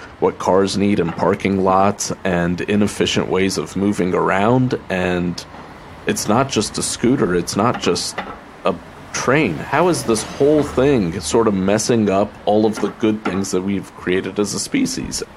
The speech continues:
There's no more interesting microcosm than to try to use a normal American family like ours, which is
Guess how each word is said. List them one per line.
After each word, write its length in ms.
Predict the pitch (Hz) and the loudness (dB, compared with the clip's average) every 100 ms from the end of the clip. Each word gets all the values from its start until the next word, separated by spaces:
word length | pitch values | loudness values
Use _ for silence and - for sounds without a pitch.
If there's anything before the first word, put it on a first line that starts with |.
| - - - - | -20 -20 -20 -2
There's 200 | 113 110 | 0 4
no 140 | 123 | 4
more 280 | 135 131 127 | 6 6 6
interesting 520 | 101 120 113 - 113 | 4 2 0 0 2
microcosm 840 | 107 110 113 98 - 90 95 98 95 | 4 2 2 0 2 2 2 0 -2
than 260 | 101 98 101 | -4 -4 -2
to 160 | - 98 | -4 -6
try 300 | - 104 101 | 0 2 4
to 220 | 95 95 - - - - - | 2 0 -6 -20 -20 -14 -2
use 340 | 104 113 104 | 2 2 2
a 100 | 101 | 2
normal 460 | 95 98 107 113 107 | 2 4 4 4 4
American 520 | 98 98 104 104 101 | 2 2 2 0 -2
family 420 | - 107 120 90 | 0 0 2 0
like 280 | 90 76 - | 0 0 2
ours, 420 | 117 82 95 104 | 4 4 0 0
which 200 | 87 92 | -4 0
is 240 | 90 90 | -2 -2